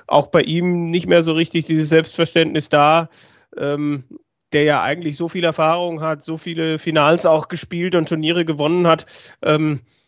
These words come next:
auch wenn die Ergebnisse jetzt besser werden, fällt es halt schwer zu sehen, dass da so ein Run nochmal richtig kommt.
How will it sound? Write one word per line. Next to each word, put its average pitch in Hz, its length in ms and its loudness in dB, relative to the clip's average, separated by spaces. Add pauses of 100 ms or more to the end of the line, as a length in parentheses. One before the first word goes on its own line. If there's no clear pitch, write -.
(1040)
auch 143 180 2
wenn 170 100 6
die 175 300 0
Ergebnisse 160 480 0
jetzt 156 180 2
besser 170 300 4
werden, 151 280 2
fällt 165 220 -2
es 165 120 -2
halt 151 140 0
schwer 165 300 0
zu 156 140 -8
sehen, 160 360 -2
dass 147 200 -4
da 151 140 2
so 151 100 -4
ein 147 100 -4
Run 147 220 2
nochmal 143 280 0
richtig 139 360 -10
kommt. 170 460 0